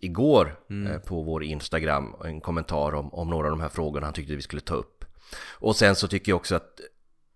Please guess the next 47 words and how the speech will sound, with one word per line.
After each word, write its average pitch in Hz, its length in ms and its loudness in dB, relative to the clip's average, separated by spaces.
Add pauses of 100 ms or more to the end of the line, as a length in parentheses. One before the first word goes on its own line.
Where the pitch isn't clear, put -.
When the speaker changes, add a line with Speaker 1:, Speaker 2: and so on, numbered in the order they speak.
(100)
Speaker 1:
det 98 140 2
är 92 40 6
några 90 180 4
frågor 82 280 2
här 85 140 2
som 85 100 -2
jag 82 80 0
tycker - 180 -4
är - 20 2
lite 85 180 2
roliga 104 440 6
och 101 60 8
liksom 87 220 0
berätta 101 360 2
för 90 100 -2
våra 85 160 4
lyssnare 78 420 -2
om 78 60 -2
den 78 120 0
processen - 640 0
vi 80 100 -2
har 76 60 0
haft - 600 2 (200)
Speaker 2:
Mm. 104 280 -6
Speaker 1:
under 87 300 4
det 82 60 2
här 80 120 0
projektet. - 680 0 (500)
Eh, 69 180 -4
och, - 460 -4
ehm, 82 480 2 (800)
de 98 220 2
som - 120 -2
har 90 80 2
varit 90 140 -2
med 117 220 2
oss 98 120 -2
från 92 180 -2
början 92 260 2
kanske 98 240 -4
tycker - 220 -8
det 80 80 -2
är - 60 -8
kul 113 300 -2
att 80 60 -4
höra 78 220 0
oss, - 280 -6